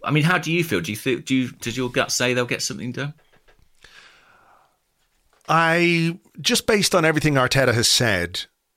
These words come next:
Speaker 2: I'd be a bit surprised and disappointed if we didn't.
Speaker 1: Mm.
Speaker 2: Um,
Speaker 1: I mean,
Speaker 2: but,
Speaker 1: it's
Speaker 2: but
Speaker 1: worth
Speaker 2: who it
Speaker 1: saying
Speaker 2: is,
Speaker 1: that
Speaker 2: I don't
Speaker 1: last
Speaker 2: know.
Speaker 1: summer,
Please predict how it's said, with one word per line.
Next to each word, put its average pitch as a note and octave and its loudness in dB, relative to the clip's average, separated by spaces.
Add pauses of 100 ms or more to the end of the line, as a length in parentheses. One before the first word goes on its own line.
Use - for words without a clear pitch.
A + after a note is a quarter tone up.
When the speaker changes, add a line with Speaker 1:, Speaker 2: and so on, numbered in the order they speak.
Speaker 2:
I'd A2+ 0
be A#2 4
a A2+ 2
bit B2+ 0
surprised G#2 2
and G#2 -4
disappointed G2+ 0
if - -2
we G2+ -4
didn't. F2 -8 (540)
Speaker 1:
Mm. F2+ -10
Speaker 2:
Um, G2+ -2 (1500)
Speaker 1:
I - -2
mean, D#3+ 4
Speaker 2:
but, D#3 4
Speaker 1:
it's D3 2
Speaker 2:
but F#3 2
Speaker 1:
worth F#3+ 4
Speaker 2:
who F#3 6
it E3+ 4
Speaker 1:
saying D#3 4
Speaker 2:
is, D3 2
Speaker 1:
that B2+ 2
Speaker 2:
I B2 2
don't C3+ 0
Speaker 1:
last C3 2
Speaker 2:
know. A#2+ 0
Speaker 1:
summer, F#2+ -2